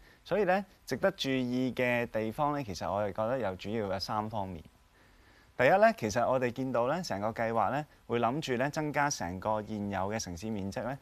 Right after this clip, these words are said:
大概咧成二十個percent嘅。透過呢兩個主要嘅策略發展區啦，包括東大嶼都會啦、新界北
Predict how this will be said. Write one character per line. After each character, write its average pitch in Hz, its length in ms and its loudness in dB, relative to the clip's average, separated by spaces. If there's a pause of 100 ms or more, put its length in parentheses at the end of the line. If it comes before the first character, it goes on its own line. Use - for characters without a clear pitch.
(140)
大 104 160 0
概 113 220 0
咧 127 100 -2
成 98 160 -10
二 85 300 -8
十 90 120 -6 (360)
個 - 120 -4
percent 98 380 -6
嘅。 87 100 -8 (440)
透 143 140 2
過 156 220 6
呢 208 120 6
兩 120 240 4
個 123 200 4
主 113 160 -4
要 135 220 0
嘅 113 340 0
策 123 220 2
略 104 100 2
發 107 180 -2
展 113 200 -4
區 147 100 -4
啦， 170 180 -4 (300)
包 170 140 8
括 - 180 2
東 202 280 4
大 135 140 12
嶼 98 140 0
都 139 180 2
會 123 120 2
啦、 143 140 -2 (220)
新 190 180 0
界 147 140 10
北 160 120 4